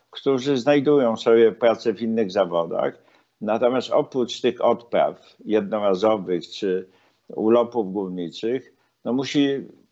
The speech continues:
funkcjonować dobrze cały system przekwalifikowań, czyli pomoc górnikom w zmianie zawodu, w otwieraniu biznesu,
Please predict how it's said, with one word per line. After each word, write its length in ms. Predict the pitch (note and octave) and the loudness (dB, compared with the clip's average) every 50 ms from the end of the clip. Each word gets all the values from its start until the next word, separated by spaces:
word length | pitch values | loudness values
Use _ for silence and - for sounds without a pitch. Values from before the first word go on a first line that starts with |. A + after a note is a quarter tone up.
| - - | -12 -6
funkcjonować 640 | - C#3+ B2 - - B2+ B2 B2+ B2+ B2 C3 C3 B2 | -4 -4 -2 2 2 2 4 4 2 4 4 2 2
dobrze 520 | A2 G2 A#2 A2 F#2+ F#2 - - B2+ B2 | 4 2 2 2 2 0 -4 -2 -2 -2
cały 260 | B2 - C3+ B2+ C3+ A#2 | 0 -2 -2 -2 -2 -4
system 560 | - - C3 - - - B2+ B2+ B2+ A#2+ A2+ | -4 -6 -8 -6 -2 -2 -2 0 -2 -4 -8
przekwalifikowań, 1200 | - - - C3+ C3+ - C#3 C3+ C3+ B2+ B2 D#3 D#3+ - - F3 D#3 A2 E2+ E2 D2+ D#2 D2 - _ _ _ | -6 -2 -2 -2 -2 0 -2 -2 -2 -2 -4 -4 -4 -2 2 2 2 2 2 0 -4 -4 -4 -16 _ _ _
czyli 260 | - - B2 B2 B2 A2 | -4 -2 -2 0 0 0
pomoc 440 | B2 D3 D#3+ D#3 C#3+ B2+ A2 G#2 | 0 0 0 0 0 -4 -4 -4
górnikom 760 | G2 G#2+ G#2+ G2+ G2 G2 G2+ F#2 E2+ - A#2 B2+ C#3+ D3 C#3+ _ _ _ _ _ _ _ _ _ _ _ _ - - - | -4 -4 -4 -4 -4 -8 -8 -8 -4 -4 -4 -4 -4 -10 -14 _ _ _ _ _ _ _ _ _ _ _ _ -20 -16 -12
w 100 | G#2+ G2+ | -10 -8
zmianie 460 | F#2 A2+ B2 B2+ C3 C3+ C#3 C3+ B2 | -4 0 0 0 0 0 0 0 2
zawodu, 680 | B2+ A#2+ A2 G#2+ G2+ F#2+ F#2+ E2+ F#2 G#2 A#2+ B2+ - _ _ _ _ _ | 2 0 0 0 -2 -4 -4 -4 -6 -8 -8 -10 -12 _ _ _ _ _
w 60 | - | -2
otwieraniu 600 | - C3 - - - D3 C#3 C3+ C3+ C#3 C#3+ C#3+ | -2 -2 -2 0 0 2 2 2 0 0 -4 -8
biznesu, 840 | C3 B2 A#2+ A2 F#2 F2+ G2 F2+ F2 E2 - - - A2 A2 A2+ | -6 -6 -6 -8 -6 -6 -6 -6 -6 -6 -10 -10 -8 -6 -6 -6